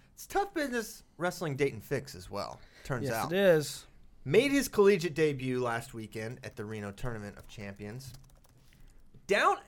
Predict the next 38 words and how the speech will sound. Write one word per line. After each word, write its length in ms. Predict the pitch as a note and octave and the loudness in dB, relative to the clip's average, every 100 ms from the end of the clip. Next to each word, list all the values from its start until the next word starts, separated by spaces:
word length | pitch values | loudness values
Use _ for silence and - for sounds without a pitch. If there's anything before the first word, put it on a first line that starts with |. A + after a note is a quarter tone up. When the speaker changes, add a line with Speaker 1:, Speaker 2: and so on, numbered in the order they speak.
| - - | -18 -6
Speaker 1:
to 100 | A#3 | -2
me, 140 | C4+ | 0
the 100 | F#4+ | 0
biggest 360 | G#3 G3 - - | 2 2 2 2
story 280 | - G#3 F3 | 4 4 4
of 120 | A#2 | 4
all 240 | C3 C3+ | 4 4
of 80 | G2 | 2
it, 160 | F#2 - - _ - - - _ - _ _ _ _ | -8 -14 -20 _ -20 -20 -20 _ -20 _ _ _ _
he's 160 | G#3+ D4+ | 0 4
at 180 | G#4 | 4
one 180 | C4+ D#4 | 6 4
twenty-five. 680 | - D#4 C4+ - C4 A3 G2+ - - _ _ _ _ _ - | 6 4 2 6 8 8 4 -8 -20 _ _ _ _ _ -2
He's 200 | B3 A#3 | -2 0
still 240 | E4 F4+ | 2 4
at 80 | - | 4
twenty-five. 800 | - C4 G3+ A3+ G#3 B3 A3 G#3+ | 4 4 2 2 4 4 2 8
Speaker 2:
<laughs> 40 | |
Yeah. 380 | E4+ F4 A4+ F3+ | 12 12 12 12
Speaker 1:
Listen, 240 | C#4+ G#3 C3 - - | 12 4 -4 -6 6
I, 220 | C4 - - - - - - | 8 8 2 -10 -12 -14 0
the 100 | G#3 | 2
plan 360 | - D4+ G4+ E4 | 2 2 4 4
is 180 | E3 | 4
there. 320 | C#3 G#3 C3 - | 6 8 8 6
It's, 160 | F3 G3+ | 0 0
it's 160 | F#3 | -6
perfect. 540 | - G4+ G4+ C3 A2 - | 0 2 2 2 -8 -10
It's 140 | E3 - | -12 -6
all 220 | G#3 C#4+ E4+ | 2 4 4
set 220 | - A#3+ | 4 2
up 120 | A3 | 2
perfectly 560 | - A3+ - C#3+ C#3+ C3+ | 4 4 2 0 2 2
for 140 | C#3+ | -2
the 60 | C3+ | -2
Cowboys 540 | C3+ E3+ C#3 B2 A2 | 6 8 8 4 2
next 320 | A2+ G#2+ - | -2 -6 -8
year. 240 | A#2 C#2 | -8 -10